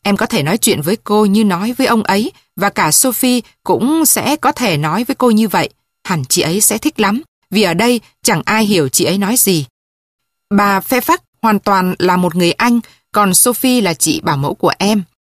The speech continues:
Chị ấy đi cùng với em qua biển trên một chiếc tàu lớn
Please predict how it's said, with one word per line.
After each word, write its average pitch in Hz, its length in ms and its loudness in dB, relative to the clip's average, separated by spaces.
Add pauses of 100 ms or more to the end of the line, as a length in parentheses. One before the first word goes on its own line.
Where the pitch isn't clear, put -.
(160)
Chị 185 140 2
ấy 180 160 0
đi 214 140 0
cùng 160 220 0
với 190 160 0
em 202 240 0
qua 202 180 -2
biển 170 280 0 (280)
trên 196 320 2
một 165 200 0
chiếc 302 200 0
tàu 170 160 2
lớn 156 360 0